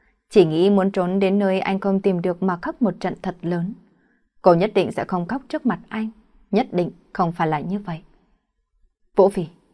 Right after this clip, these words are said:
Vũ Phỉ." Phía sau truyền đến tiếng gọi anh. Cô nhắm mắt, bịt tai xông thẳng về thang máy. Kết quả chỉ thấy thang máy không còn ở tầng này,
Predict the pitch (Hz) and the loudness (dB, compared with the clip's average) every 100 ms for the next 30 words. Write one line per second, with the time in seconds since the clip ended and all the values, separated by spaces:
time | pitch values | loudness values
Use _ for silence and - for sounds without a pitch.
0 | _ _ 196 208 226 160 - _ _ _ | _ _ 6 6 6 2 -6 _ _ _
1 | _ _ _ _ _ _ _ _ 208 185 | _ _ _ _ _ _ _ _ 0 2
2 | 190 175 175 170 160 165 208 208 185 254 | 2 0 -2 -2 -2 -2 -2 0 0 -2
3 | 226 - - 185 180 - _ _ _ _ | -4 -6 -10 -10 -10 -14 _ _ _ _
4 | _ _ _ _ 202 185 185 180 233 302 | _ _ _ _ 0 2 0 -4 -6 -8
5 | _ _ - 208 208 247 247 269 262 240 | _ _ 0 0 0 -10 -8 -6 -4 -4
6 | 175 170 170 175 247 226 180 202 - _ | -6 -4 -6 -6 -6 -6 -6 -8 -14 _
7 | _ _ _ _ 220 226 170 180 160 156 | _ _ _ _ 2 4 2 2 -2 -2
8 | 165 185 180 170 190 220 190 190 175 - | -2 -6 -4 -4 -4 -4 -4 -2 -4 -4
9 | 180 175 180 175 175 | -4 -4 -4 -4 -6